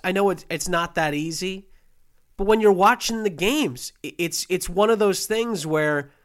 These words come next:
guys are just not picking their heads up. They're not looking around. They're not surveying the scene. And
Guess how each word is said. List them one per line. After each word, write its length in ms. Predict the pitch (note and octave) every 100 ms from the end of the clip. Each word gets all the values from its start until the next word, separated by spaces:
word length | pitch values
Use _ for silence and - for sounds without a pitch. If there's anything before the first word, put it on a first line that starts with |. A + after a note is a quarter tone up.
| _ _ _ _
guys 320 | - A3+ F4+ -
are 40 |
just 140 | C#4+
not 240 | G3+ A3+ -
picking 300 | B3 A#3+ A3
their 120 | E3
heads 280 | D3 G3 -
up. 200 | C3+ -
They're 100 | F3
not 260 | G#3 C#4+
looking 340 | G3+ G#3 G#3+ G#3
around. 460 | F3 D#3 F#3 B2
They're 80 | C3+
not 200 | F#3 B3
surveying 720 | - - G3+ D3+ F3+ F#3+ F#3
the 80 | D#3
scene. 520 | C#3+ - C4 G#3+ B2+ - - - - - _ - - - _ _ _ _ _ _ _ _
And 360 | F3+ F#3+ G3+